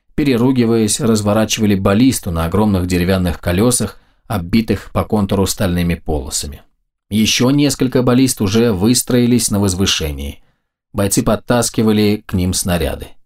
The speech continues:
"Твою мать!" ахнула Катарина. "Она что, специально?"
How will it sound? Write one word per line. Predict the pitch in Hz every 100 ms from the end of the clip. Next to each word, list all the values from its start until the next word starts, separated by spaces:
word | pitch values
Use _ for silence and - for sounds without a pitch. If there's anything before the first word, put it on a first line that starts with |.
| _ _ _ _ _ _ _ _ _ _ _ -
"Твою | 90 85 87 87 113
мать!" | 117 120 92 - -
ахнула | 90 - 80 78
Катарина. | - - 87 78 - - _ _ _ _ _ _ _ -
"Она | 85 104
что, | - 107
специально?" | - - - 110 147 180 -